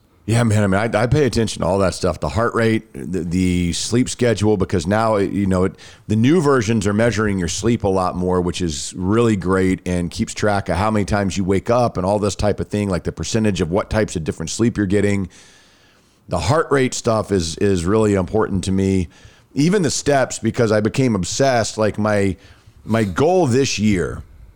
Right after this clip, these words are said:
is to have seventy thousand steps minimum each week of the year, which is ten thousand steps a day, obviously, but not, I,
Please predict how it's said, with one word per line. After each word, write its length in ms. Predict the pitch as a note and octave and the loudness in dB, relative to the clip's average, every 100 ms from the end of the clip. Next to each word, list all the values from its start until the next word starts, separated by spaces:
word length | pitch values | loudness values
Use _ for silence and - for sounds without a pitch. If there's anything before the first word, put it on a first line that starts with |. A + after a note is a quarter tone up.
| - - - - _ _ | -20 -18 -18 -20 _ _
is 300 | A#2 A2 G#2+ | 2 2 0
to 160 | - A2+ | 0 0
have 600 | F2+ A#2 A#2 G2 F#2 E2+ | 0 0 0 0 0 -2
seventy 400 | - C#3+ C3+ C3 | -2 -2 0 0
thousand 420 | G#2 A#2 A2+ F#2 | 0 0 0 -2
steps 460 | F2+ - G#2+ G2+ - | -4 0 0 0 -2
minimum 500 | F#2+ A#2 G#2 F#2 F#2 | 0 0 0 -2 -2
each 280 | A2 G#2 - | -2 -2 -2
week 220 | A2+ A2 | -2 -2
of 100 | G#2 | -4
the 80 | E2+ | -2
year, 360 | F2 G#2 A2 G#2 | 0 0 0 0
which 240 | G2 - | -2 0
is 140 | G2 | -2
ten 240 | - A#2+ A#2+ | 0 -2 0
thousand 340 | A#2 G#2 E2+ | 0 0 -2
steps 320 | F2 G#2+ F#2 | -2 -2 -2
a 60 | F2 | -2
day, 260 | D#2 A2+ G2+ | 0 2 2
obviously, 520 | E2 D2+ D2+ D#2 E2 | 0 -2 -4 -4 -2
but 200 | E2 - | -2 -2
not, 380 | G#2 A#2+ A2+ - - - - _ _ _ | 0 0 -2 -6 -20 -20 -20 _ _ _
I, 160 | - | -2